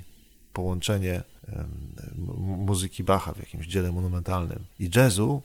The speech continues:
no na pewno byśmy musieli sku-, y, zdecydować na,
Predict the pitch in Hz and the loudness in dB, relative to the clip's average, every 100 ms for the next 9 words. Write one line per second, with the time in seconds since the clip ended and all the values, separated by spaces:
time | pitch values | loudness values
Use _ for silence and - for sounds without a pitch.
0 | 101 110 120 110 110 98 - 95 92 - | 2 4 4 4 2 2 -2 0 0 2
1 | 92 87 - - 85 92 90 87 87 85 | 2 0 -2 -4 -2 0 0 0 0 0
2 | 92 85 92 87 85 - 175 92 | 0 0 0 0 0 0 2 2